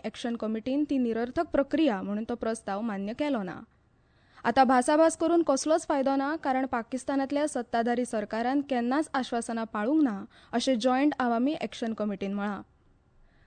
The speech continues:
खबरां एजन्सीच्या म्हणण्या प्रमाण पाकिस्तान सरकारान चालू आशिल्ल्या निशेध हाताळप चड कठीण जायत आसा. हवामान. भारतीय हवामान खात्यान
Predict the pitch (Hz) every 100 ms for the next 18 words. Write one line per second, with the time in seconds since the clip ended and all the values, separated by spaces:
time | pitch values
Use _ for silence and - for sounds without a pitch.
0 | _ - 277 320 359 311 294 311 330 339
1 | 311 294 294 294 302 311 339 294 247 254
2 | 240 285 277 277 226 247 269 285 285 240
3 | 233 233 226 254 247 262 - - 247 226
4 | 277 269 233 233 233 262 - _ - 247
5 | 240 - 240 214 226 254 233 202 202 -
6 | 185 233 - _ _ _ _ _ _ _
7 | _ _ - 220 214 220 240 330 - _
8 | _ _ _ - 269 262 330 339 330 320
9 | 339 339 330 311 320